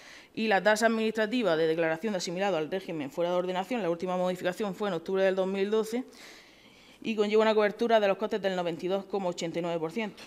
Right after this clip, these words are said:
El coste no cubierto sería del siete coma once. Como puede ver, incluso actualizando,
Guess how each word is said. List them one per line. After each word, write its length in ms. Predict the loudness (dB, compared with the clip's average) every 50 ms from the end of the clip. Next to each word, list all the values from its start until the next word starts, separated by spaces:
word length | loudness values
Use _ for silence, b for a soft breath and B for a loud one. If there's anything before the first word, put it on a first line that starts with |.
| -14 -10
El 100 | -8 -6
coste 440 | -4 -4 -4 -4 -4 -6 -6 -6 -8 -8
no 140 | -8 -4
cubierto 320 | -2 -2 -2 -2 -2 -4 -4
sería 300 | -4 -2 -2 -2 -2 -2
del 220 | -4 -4 -6 -6
siete 260 | -6 -6 -6 -6 -6 -6
coma 180 | -6 -6 -6
once. 320 | -8 -8 -10 -12 -16 -20 -20 -20 _ _ _ _ _ _ _ _ _ _ B B B B B B B B B B B B _
Como 260 | -4 0 0 2 4
puede 240 | 6 6 6 6 6
ver, 380 | 6 6 4 4 2 0 -6 -10
incluso 840 | -8 -6 -6 -6 -4 -2 -2 -2 -2 0 0 2 2 2 2 0 -2 -4
actualizando, 1200 | -6 -6 -4 -4 -4 -4 -4 -6 -6 -4 -2 -2 -2 -2 -2 0 2 2 4 2 2 2 0 -2